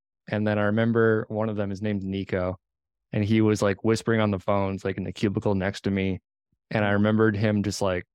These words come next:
like, like, always getting in early, getting his calls in before anyone else was there so no one could hear him.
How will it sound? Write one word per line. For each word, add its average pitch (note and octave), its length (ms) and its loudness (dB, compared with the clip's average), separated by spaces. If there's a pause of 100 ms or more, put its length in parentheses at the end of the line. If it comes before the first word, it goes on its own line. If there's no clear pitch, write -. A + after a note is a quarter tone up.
(340)
like, F#2+ 240 -2 (500)
like, A2 140 2
always A#2+ 260 4
getting C3 200 4
in B2+ 100 2
early, A#2+ 440 4
getting A#2 240 0
his A2+ 140 -2
calls A2 340 2
in A2+ 160 -2
before G#2+ 240 -4
anyone A2 240 -2
else A2 200 -2
was A2 100 -6
there G#2+ 220 0
so G#2 100 -6
no G2 120 -4
one G#2 100 -4
could A2+ 140 -4
hear G#2+ 220 2
him. G#2+ 260 -2